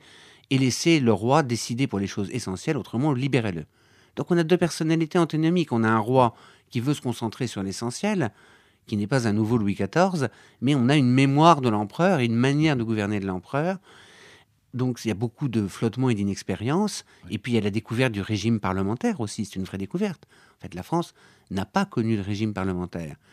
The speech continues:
Speaker 1: Elle l'a connu marqué, sauf une brève exception entre, dans les années mille sept cent quatre-vingt-dix, début quatre-vingt-onze, il n'y a pas eu de débat et d'échange serein.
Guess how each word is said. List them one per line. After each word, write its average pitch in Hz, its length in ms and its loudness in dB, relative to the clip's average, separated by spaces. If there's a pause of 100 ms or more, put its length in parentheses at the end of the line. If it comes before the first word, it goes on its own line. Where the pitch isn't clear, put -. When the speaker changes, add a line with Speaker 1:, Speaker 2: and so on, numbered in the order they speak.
(160)
Speaker 1:
Elle 90 100 -8
l'a 95 80 -6
connu 117 260 0
marqué, 156 540 0 (420)
sauf - 460 2
une 117 100 0
brève 127 640 2
exception 123 640 0
entre, 117 260 -2
dans 110 120 -2
les 107 180 0
années 113 160 2
mille 110 440 0
sept 107 140 -2
cent 113 120 -6
quatre-vingt-dix, 107 540 -4
début 104 200 -2
quatre-vingt-onze, 120 760 -2 (260)
il - 100 -12
n'y 95 40 -4
a - 40 -8
pas 127 140 2
eu 139 60 2
de 117 60 -4
débat 113 320 4
et 123 40 2
d'échange 104 380 -4
serein. 147 320 2